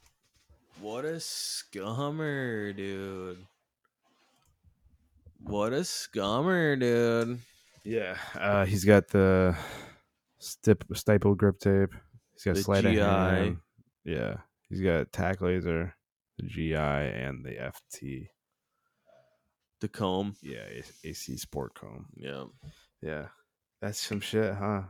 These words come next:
Speaker 2: I'm gonna have to give that a shot. I can do that. <laughs>
Speaker 1: I've been doing it the fucking hard way, bud.
Speaker 2: Yeah, there you go, dude. Now you can de-, you're definitely gonna, you got what, three games left?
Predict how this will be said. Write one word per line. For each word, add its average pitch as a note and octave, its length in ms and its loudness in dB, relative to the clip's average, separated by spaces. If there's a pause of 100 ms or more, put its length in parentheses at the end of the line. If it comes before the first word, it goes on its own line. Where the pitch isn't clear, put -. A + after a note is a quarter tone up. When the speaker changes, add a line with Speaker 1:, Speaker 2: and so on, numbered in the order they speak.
(140)
Speaker 2:
I'm F#2+ 100 -4
gonna G#2 120 2
have F2+ 100 -2
to G2 80 2
give F2 220 2
that E2+ 140 2
a - 20 -2
shot. F2 260 0
I G2+ 40 0
can F#2 180 -6
do - 120 -10
that. D2+ 440 -12 (800)
<laughs> F#3 600 0
Speaker 1:
I've G#2+ 160 -4
been C3 140 0
doing A2 220 0
it F#2+ 100 -4
the F2+ 80 -8
fucking G2+ 380 -4
hard F#2+ 320 -4
way, F2+ 220 -2
bud. F#2 400 -2 (140)
Speaker 2:
Yeah, G#2 180 4
there F2+ 140 4
you G2 120 4
go, G#2+ 160 10
dude. F#2+ 180 6
Now F#2 100 2
you G2 80 2
can F#2 260 0
de-, F2+ 180 2
you're G2 100 0
definitely G2 420 2
gonna, F#2+ 160 0
you F#2 140 2
got G2+ 140 6
what, F#2+ 200 4
three F#2+ 180 0
games G2 260 0
left? B2+ 200 0